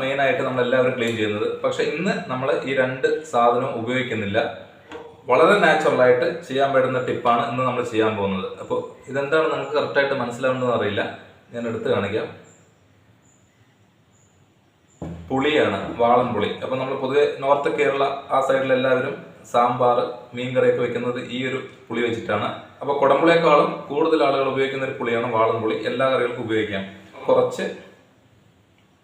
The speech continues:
വാളൻപുളി എടുക്കാം. അപ്പോൾ ഈ ഒരു രീതിയിൽ ചെയ്യാത്തവരുണ്ടെങ്കിൽ ഇനി മുതൽ തീർച്ചയായിട്ടും ഒന്ന് ട്രൈ ചെയ്ത് നോക്കുക. ഹൺഡ്രഡ് പെർസെൻറ്റേജ് റിസൾട്ട് കിട്ടുന്ന ഒരു കാര്യമാണ്. ഇനി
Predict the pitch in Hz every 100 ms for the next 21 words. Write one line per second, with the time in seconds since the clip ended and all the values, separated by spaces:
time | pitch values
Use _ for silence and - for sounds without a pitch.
0 | _ _ _ _ _ _ 110 113 120 127
1 | 113 107 98 95 110 - - - - _
2 | _ _ _ _ _ _ _ _ _ _
3 | - 139 156 160 180 175 156 156 151 151
4 | - - 143 143 151 151 135 123 123 123
5 | 135 135 135 135 131 123 131 139 139 135
6 | 135 123 120 120 120 117 131 104 - -
7 | - - 123 123 135 147 147 127 120 127
8 | 123 120 - 117 - 113 113 113 123 120
9 | 107 107 98 98 98 - - - - -
10 | - _ 156 170